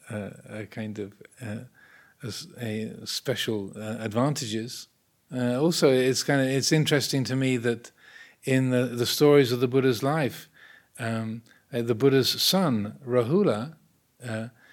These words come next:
uh, very shortly after his enlightenment, uh, he basically, he seems to vanish from the,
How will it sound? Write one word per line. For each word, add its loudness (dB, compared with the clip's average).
uh, -4
very 6
shortly 4
after 0
his 0
enlightenment, -2
uh, -6
he -4
basically, 2
he 0
seems 0
to -2
vanish 0
from -2
the, -2